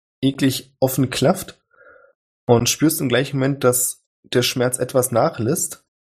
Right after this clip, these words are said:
und die Metallkugel nach außen gedrückt wird. Die Wunde ist nicht komplett geschlossen, du hast da immer noch ordentlich Bedarf, was zu tun.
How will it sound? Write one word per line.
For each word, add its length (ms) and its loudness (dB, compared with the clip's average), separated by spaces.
und 540 0
die 540 -2
Metallkugel 680 2
nach 140 0
außen 300 0
gedrückt 340 -2
wird. 360 -2
Die 120 -2
Wunde 200 2
ist 140 -4
nicht 140 -2
komplett 300 -4
geschlossen, 420 0
du 60 4
hast 120 0
da 100 2
immer 160 2
noch 360 -2
ordentlich 580 -2
Bedarf, 440 0
was 180 -2
zu 80 -8
tun. 420 -6